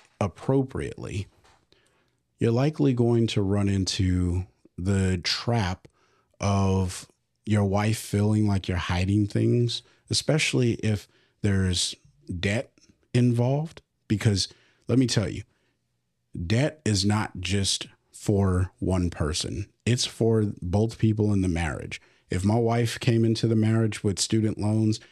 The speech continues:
and I came into the marriage with student loans, it's now a combined debt.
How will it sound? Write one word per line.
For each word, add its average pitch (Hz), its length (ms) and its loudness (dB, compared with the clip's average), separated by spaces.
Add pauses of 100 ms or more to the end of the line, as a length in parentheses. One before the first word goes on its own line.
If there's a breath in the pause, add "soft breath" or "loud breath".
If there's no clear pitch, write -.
(180 loud breath)
and 98 160 0
I 104 160 2
came 110 260 2
into 110 220 2
the 110 80 2
marriage 110 340 2
with 101 160 -4
student 113 380 0
loans, 110 280 2 (360 soft breath)
it's 143 260 0
now 113 460 0 (320)
a 107 100 0
combined 98 720 0
debt. 76 280 -6